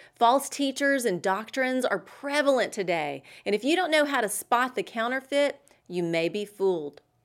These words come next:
We must know and study what is true and found only in the Word of God. The enemy knows God's Word is true. That's why he's doing all he can to twist it,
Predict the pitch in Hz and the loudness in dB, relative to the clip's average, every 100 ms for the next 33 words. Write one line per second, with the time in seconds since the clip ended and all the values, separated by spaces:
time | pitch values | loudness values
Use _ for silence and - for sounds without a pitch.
0 | _ _ 202 277 302 262 - 202 190 190 | _ _ -4 0 0 -2 -4 -4 -2 0
1 | 196 190 165 139 - 180 180 156 - - | 0 0 -2 -4 -8 -6 -6 -6 -8 -4
2 | 208 202 165 143 160 165 156 - - 254 | -2 -2 -4 -4 -6 -6 -6 -10 -6 -2
3 | 254 277 294 - - - 202 202 - 240 | -2 -2 -6 -10 -20 -8 -6 -4 -2 0
4 | 254 - - 277 240 302 - 196 165 170 | 0 -2 -2 0 0 0 0 -2 0 -2
5 | 185 175 165 151 147 - _ - - - | -2 -2 -4 -4 -10 -14 _ -20 -20 -2
6 | 208 214 247 269 277 277 240 214 208 180 | 0 2 2 2 2 2 4 4 4 2
7 | 190 185 175 180 185 175 170 - - 202 | 0 0 0 -2 -2 -2 -6 -10 -4 -2
8 | 180 151 - - 247 285 294 285 277 285 | 0 -4 -8 -8 -4 -2 0 2 2 2
9 | 220 208 285 269 226 - 233 269 277 277 | 0 0 0 0 -2 -4 -4 -2 -2 -2
10 | - 269 262 - 262 269 202 185 208 - | -2 -4 -4 -8 -6 -2 -4 -4 -6 -8
11 | - 254 285 285 - 320 | -10 -2 -2 -2 -4 -4